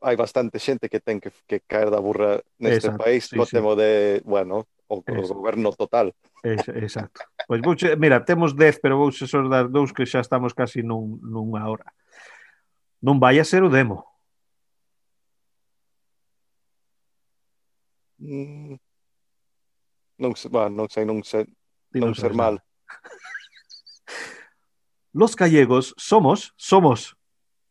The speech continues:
Speaker 2: escoitaches, somos precavidos por natu-,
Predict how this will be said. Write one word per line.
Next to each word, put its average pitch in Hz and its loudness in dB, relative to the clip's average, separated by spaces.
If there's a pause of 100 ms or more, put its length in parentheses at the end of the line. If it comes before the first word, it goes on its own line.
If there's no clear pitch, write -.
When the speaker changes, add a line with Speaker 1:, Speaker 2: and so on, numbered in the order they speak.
(220)
Speaker 2:
escoitaches, 135 -2 (720)
somos 143 -2 (760)
precavidos 156 -2
por 123 -6
natu-, 120 -4